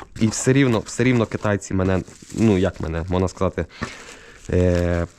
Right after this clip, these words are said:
продавець той намахав. Чим намахав? Скажу чим. Пише там комплект, я думаю, це пара фар. Пара.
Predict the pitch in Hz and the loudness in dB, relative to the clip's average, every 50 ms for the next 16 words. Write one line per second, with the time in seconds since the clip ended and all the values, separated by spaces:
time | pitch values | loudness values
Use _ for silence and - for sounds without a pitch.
0 | - - 110 107 104 113 117 120 127 120 - - - 113 104 101 101 98 107 - | -2 0 2 2 4 2 2 2 2 0 -2 -2 -2 -2 0 0 0 0 0 -2
1 | - - 85 80 78 - - - - - - - - - - - 143 139 143 143 | -2 -6 -6 -6 -6 -12 -16 -20 -20 -20 -20 -20 -20 -10 0 2 2 4 4 2
2 | 135 135 131 - - 135 127 113 113 - - - - - 101 95 101 92 - - | 2 2 0 0 0 -2 -2 -2 -4 -8 -18 -20 -6 -4 -2 -2 -2 -2 -2 -2
3 | 87 82 80 80 - - - - - - - - - - - - - 120 113 - | -2 -2 -4 -4 -10 -18 -20 -20 -20 -20 -20 -20 -20 -20 -18 -2 0 0 0 0
4 | 120 107 - 104 101 - - 98 95 - 127 139 135 127 - - 104 107 101 107 | -2 -2 -2 -2 -2 -2 -2 -4 -2 0 0 -2 -2 -2 -4 -2 -2 0 0 0
5 | 104 104 98 101 101 - - - - - - 101 95 - 117 110 104 98 92 - | 0 0 0 -2 -2 -4 -8 -18 -18 -4 -4 -4 -2 -2 -2 0 0 0 -2 -2
6 | - 95 82 78 - - _ _ _ _ _ _ _ - 98 85 78 62 - | -2 -4 -4 -4 -6 -10 _ _ _ _ _ _ _ -2 -2 0 -2 -4 -8